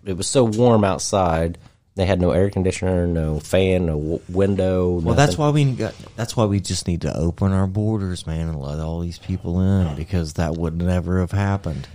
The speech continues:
Speaker 2: And it's like,
Speaker 1: Yeah.
Speaker 2: okay, well, here, the, here's what I want all you believers of that to do. March up to Canada, or better yet,
Speaker 1: Yeah.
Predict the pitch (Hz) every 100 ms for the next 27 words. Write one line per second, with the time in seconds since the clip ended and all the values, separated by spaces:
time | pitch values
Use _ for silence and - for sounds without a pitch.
0 | - 90 90 92 80 107 110 90 92 -
1 | _ _ _ _ - 87 87 107 73 65
2 | 73 87 117 - 123 104 98 95 - 82
3 | 85 85 92 87 82 85 87 73 80 78
4 | 71 80 78 76 76 71 - - _ _
5 | _ _ _ _ _ _ _ _ - 85
6 | - - 107 110 - 117 98 76 69 76
7 | 90 _ _ _ _ _ _ 113 104 131
8 | 123 127 143 104 - 107 98